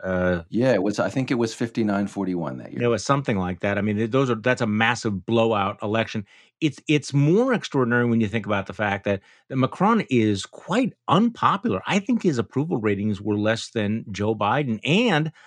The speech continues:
Speaker 1: the left sat out the, the race. You had a lot of people who just figured, you know, "I, I really don't want to, you know, a fascist president, but, uh, I don't want to be pro-Macron." Interesting that people made that choice.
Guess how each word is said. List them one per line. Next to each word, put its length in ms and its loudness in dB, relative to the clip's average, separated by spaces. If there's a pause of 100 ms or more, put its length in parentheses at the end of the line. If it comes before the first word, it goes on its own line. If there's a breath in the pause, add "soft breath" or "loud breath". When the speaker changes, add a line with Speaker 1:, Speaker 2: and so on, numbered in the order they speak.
(180 soft breath)
Speaker 1:
the 240 -2
left 480 2
sat 400 -2
out 320 -2
the, 240 0
the 120 -4
race. 340 -4
You 60 2
had 100 2
a 20 0
lot 560 -6
of 160 0
people 380 -2
who 160 -2
just 300 -4
figured, 340 2 (300 loud breath)
you 80 0
know, 160 0 (100)
"I, 200 4 (240)
I 100 -2
really 360 2 (220)
don't 220 -2
want 180 0
to, 80 -4
you 60 -4
know, 80 -2
a 40 -8
fascist 480 -2
president, 440 0
but, 280 -4
uh, 300 -6
I 80 -4
don't 120 0
want 120 0
to 40 -4
be 120 -2
pro-Macron." 920 0 (100)
Interesting 480 -6
that 200 -6 (160)
people 240 -10
made 160 -4
that 180 -2
choice. 280 -6